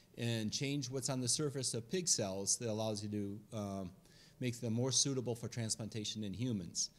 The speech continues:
Uh, a little over a year ago, about eighteen months ago, we were approached by United Therapeutics as part of their effort to take xenotransplantation from sort of an experimental oddity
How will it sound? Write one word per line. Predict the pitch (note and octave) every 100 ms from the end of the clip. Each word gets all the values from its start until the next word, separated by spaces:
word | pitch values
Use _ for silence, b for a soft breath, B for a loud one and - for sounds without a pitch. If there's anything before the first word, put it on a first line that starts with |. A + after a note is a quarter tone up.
| B B B B
Uh, | A2+ A#2 A2+
a |
little | A2+ D3+ F3+
over | E3+ D3+
a |
year | C#3+ C#3 D#3
ago, | D3+ E3
about | C3+ B2+
eighteen | C#3 - D3
months | C#3 C#3+
ago, | D3 D3+
we | C#3+ C3+
were |
approached | A#2+ A#2+ C3 B2+
by | -
United | B2 A#2+ A#2 B2 A#2+
Therapeutics | B2+ A#2+ C#3 C#3 F3+ F#3 - - B B B
as | - G#2+
part | - C3
of | B2+
their | B2
effort | A#2 A#2+ D#3 D3+
to | - B2+ A#2+
take | A2+ B2 A#2+
xenotransplantation | - B2 B2 A#2+ C3+ A#2+ C3 A#2 B2 B2 C3+ A#2
from | A#2+ A#2+ A2 G#2
sort | - B2
of | G#2+
an |
experimental | G#2 - - C3 B2 A#2+ B2+ A#2 G#2
oddity | A#2+ C3+ A#2 A2+ G2+